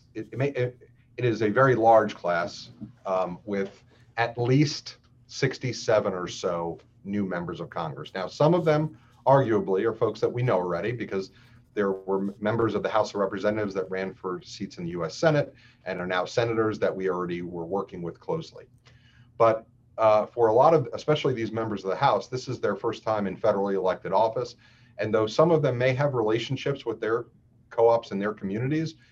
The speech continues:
by virtue of being a part of the community, being a mem-, uh, a member owner of a co-op, being in elected office at the local or state level, um, a lot of them really are gonna need an introduction into who we are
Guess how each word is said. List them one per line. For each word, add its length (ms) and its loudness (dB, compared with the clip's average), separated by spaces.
by 120 4
virtue 400 2
of 160 2
being 180 -2
a 60 2
part 240 6
of 40 0
the 60 -2
community, 380 0
being 340 -2
a 60 0
mem-, 320 -2
uh, 200 2
a 60 -8
member 320 2
owner 280 2
of 100 0
a 60 -2
co-op, 480 4
being 460 -2
in 100 -6
elected 400 2
office 440 4
at 120 0
the 80 0
local 360 0
or 100 0
state 380 -4
level, 380 0
um, 260 2
a 40 2
lot 240 6
of 100 2
them 300 2
really 300 4
are 40 2
gonna 140 2
need 160 0
an 80 -4
introduction 840 0
into 240 -8
who 200 0
we 220 4
are 380 4